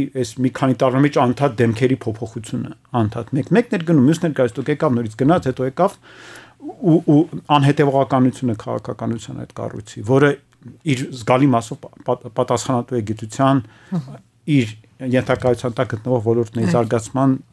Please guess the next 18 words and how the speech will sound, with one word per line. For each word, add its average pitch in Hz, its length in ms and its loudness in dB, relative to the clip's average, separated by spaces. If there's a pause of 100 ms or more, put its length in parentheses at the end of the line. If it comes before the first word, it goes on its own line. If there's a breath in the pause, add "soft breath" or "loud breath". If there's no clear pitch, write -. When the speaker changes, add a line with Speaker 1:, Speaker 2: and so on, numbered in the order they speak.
(120)
Speaker 1:
մ, 117 40 -4 (280)
համար, 170 320 4
ներառյալ 143 600 4 (680 loud breath)
ռազմաարդյունության, 139 920 2
արդյունաբերության 139 720 2
Speaker 2:
Ըհը։ 139 80 4
Speaker 1:
մեջ 190 240 -4
հետազոտական 127 640 0
աշխատանքների 123 680 -2 (560 loud breath)
զարգացման 120 560 -2
համար։ 233 260 -2 (300 loud breath)
Այդ 180 220 4
ամենը, 139 360 6
ը, 131 300 2 (260)
այն, 196 160 4
որ 180 220 6 (480)
երկու 160 320 6
անգամ 190 360 4